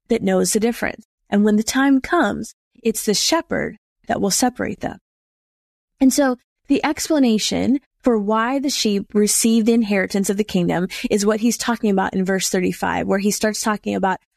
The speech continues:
"I was hungry and you gave me something to eat." And what he's doing is he's talking about how as believers, the ones that truly are following God's will and God's plan for their lives, they are going to do things like caring for the hungry and the thirsty and the stranger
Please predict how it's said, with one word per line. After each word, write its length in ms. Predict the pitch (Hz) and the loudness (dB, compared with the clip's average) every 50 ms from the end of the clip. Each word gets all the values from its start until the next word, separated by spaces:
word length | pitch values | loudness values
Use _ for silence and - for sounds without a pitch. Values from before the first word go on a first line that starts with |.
| _ - | _ -2
"I 100 | 202 196 | -2 0
was 120 | 196 - | 0 -2
hungry 540 | - - 233 247 262 269 269 262 262 262 262 - | -2 0 2 4 4 6 6 6 4 4 2 2
and 120 | 202 196 | 0 2
you 100 | 202 196 | 2 2
gave 220 | 185 208 202 196 | 2 2 2 2
me 100 | 202 202 | 2 2
something 400 | 190 - - 185 180 180 - 185 | 2 2 0 0 0 0 0 0
to 140 | 180 - - | 0 0 -2
eat." 240 | 170 175 165 - _ _ _ _ _ - | -2 -2 -4 -6 _ _ _ _ _ -2
And 140 | - 220 226 | 0 2 2
what 100 | 247 254 | 4 2
he's 180 | 254 247 214 - | 2 0 0 2
doing 240 | - 302 311 294 | 2 2 4 4
is 120 | 269 233 220 | 2 2 2
he's 120 | 220 208 | 0 0
talking 440 | - - - 254 269 - - 240 208 | 0 0 -2 -2 -2 0 0 0 0
about 300 | 190 175 196 185 - - _ | 2 0 0 -2 -2 -4 _
how 360 | - - 226 214 208 202 202 - | -8 -4 -2 0 0 -2 -2 -2
as 240 | 196 202 202 190 196 | -2 -4 -2 -4 -4
believers, 680 | - 202 196 202 226 285 302 240 202 190 180 185 208 - | -4 -2 0 2 2 4 2 2 2 0 -2 -2 -2 0
the 160 | - 196 196 | -2 -2 0
ones 320 | 202 208 214 240 247 - | 0 0 2 0 0 0
that 160 | 269 240 233 _ _ _ _ _ | -2 -2 -2 _ _ _ _ _
truly 320 | - - 294 285 294 294 294 | -2 0 2 2 4 4 4
are 80 | 277 | 2
following 500 | - - 226 202 208 214 214 214 208 208 | 2 0 -2 0 0 2 2 2 2 2
God's 320 | 190 196 196 202 208 202 214 | 0 0 0 0 0 0 2
will 300 | 190 190 190 208 214 208 | 2 2 2 2 2 0
and 100 | 190 185 | 0 0
God's 240 | 190 190 190 - | -2 -2 -2 -6
plan 300 | - - - 220 233 233 | -8 -2 0 2 2 2
for 100 | 214 - | 0 -2
their 180 | 190 190 175 175 | -2 -2 -2 0
lives, 460 | 196 208 247 247 208 190 190 202 - _ _ _ _ _ _ _ _ | 0 0 0 0 -2 -4 -6 -10 -12 _ _ _ _ _ _ _ _
they 220 | 202 226 220 240 | 0 0 2 2
are 140 | 262 277 277 | 2 2 0
going 360 | 233 240 240 247 262 277 277 | 2 0 2 2 2 0 0
to 120 | - - 233 | 0 -2 -2
do 280 | 208 - 269 311 339 | 2 2 4 4 4
things 360 | 330 - 226 190 185 190 180 | 4 2 0 0 2 0 0
like 200 | - 196 - - | 0 0 -2 -4
caring 580 | - - - 208 220 233 233 220 202 196 190 - | -8 -2 0 2 2 4 2 2 2 0 -2 -4
for 300 | 190 - - 214 196 190 | -4 -2 -2 0 0 2
the 100 | 185 190 | 0 0
hungry 540 | 185 - 208 202 190 180 185 180 175 156 - _ _ _ - | -2 0 -2 -2 -2 -2 -2 -2 -2 -4 -6 _ _ _ -2
and 120 | 208 202 | 2 2
the 80 | 208 190 | 2 0
thirsty 540 | - - 190 180 - - - 185 185 170 - | 0 0 -2 0 0 -2 0 0 0 2 2
and 180 | - 202 208 | 2 2 4
the 40 | 208 | 2
stranger 640 | 196 - - 208 190 190 185 185 180 170 165 170 | 2 2 0 0 2 2 0 0 0 -2 -4 -4